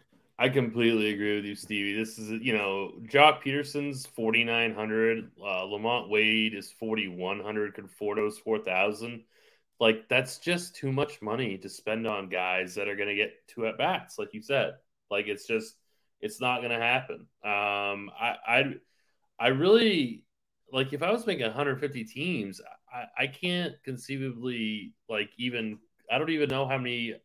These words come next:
Giants I would even have. Like, I might, I might have, like, a couple one-offs of, like, Estrada or something like that. But, like, they're gonna give these guys the hook so fast. So they,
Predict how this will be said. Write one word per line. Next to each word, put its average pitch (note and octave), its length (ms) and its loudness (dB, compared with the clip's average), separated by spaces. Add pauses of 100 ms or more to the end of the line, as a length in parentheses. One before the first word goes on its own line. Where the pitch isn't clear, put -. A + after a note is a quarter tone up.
Giants A2+ 500 0
I A2+ 120 2
would A2 120 0
even G#2+ 360 -4
have. G#2+ 340 -4 (800)
Like, A#2 240 6
I A#2 80 4
might, C3+ 500 4
I A#2 80 4
might C3 240 4
have, B2+ 240 2
like, A#2+ 140 -2
a A2+ 80 -8
couple A#2+ 260 -6
one-offs A2 460 -2
of, A2+ 80 -6
like, G#2+ 160 -8
Estrada F#2+ 800 -2
or G#2+ 80 -6
something G2+ 300 -12
like F#2+ 200 -12
that. F#2 320 -8 (400)
But, A#2 100 -2
like, A2 400 2 (420)
they're C3+ 160 6
gonna D#3+ 200 6
give C3+ 240 2
these C3 180 -4
guys B2+ 300 4
the A2 80 -2
hook - 340 -2
so C3+ 300 -4
fast. C3+ 760 0 (100)
So A2+ 580 0 (260)
they, C3+ 240 -2